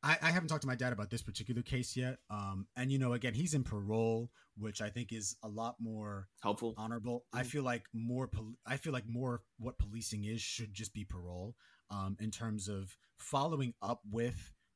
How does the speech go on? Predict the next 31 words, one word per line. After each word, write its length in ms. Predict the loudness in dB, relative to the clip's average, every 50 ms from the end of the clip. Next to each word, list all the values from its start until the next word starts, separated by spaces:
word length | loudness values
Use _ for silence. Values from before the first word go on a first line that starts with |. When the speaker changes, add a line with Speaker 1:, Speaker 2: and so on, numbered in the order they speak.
| -6
Speaker 1:
people 320 | -4 -4 -4 -2 -2 -2 0
who 100 | 0 2
might 200 | 2 2 0 0
have 100 | -2 -2
had 100 | -4 -4
a 40 |
criminal 300 | -4 -4 -2 -2 -2 -2 -2 -2
past. 460 | -4 -2 -2 -2 -4 -4 -6 -8 -14 _ _ -6
Speaker 2:
Mm-hmm. 140 | -6 -4 -2
Speaker 1:
Um, 340 | -2 0 0 0 0 -2 -4 _ -4
and, 380 | -2 0 0 0 0 0 -2 -4 -8 -10 -10 -6 -4
and, 400 | -2 0 0 0 0 -2 -4 -6 _ -4 0
I 40 |
mean, 120 | 0 0 0
'cause 140 | 0 0 0
I 80 | 0
know, 100 | 0 0
and 160 | -2 -4 -6
parole 320 | -6 -6 -8 -8 -8 -10 -10
probably 300 | -8 -8 -6 -6 -4 -4
has 200 | -4 -4 -4 -6
its, 260 | -6 -6 -8 -10 -10 _ -10
it 100 | -8 -6 -4
has 180 | -2 -2 -4
its 160 | -4 -6 -4 -4
weaknesses 400 | -4 -2 -2 -4 -4 -4 -6 -2
too, 180 | 4 4 4 6
Speaker 2:
Mm-hmm. 120 | 4 2
Speaker 1:
because 180 | 0 0 -2 -4
it's 180 | -4 -4 -4
like, 140 | -4 -4 -4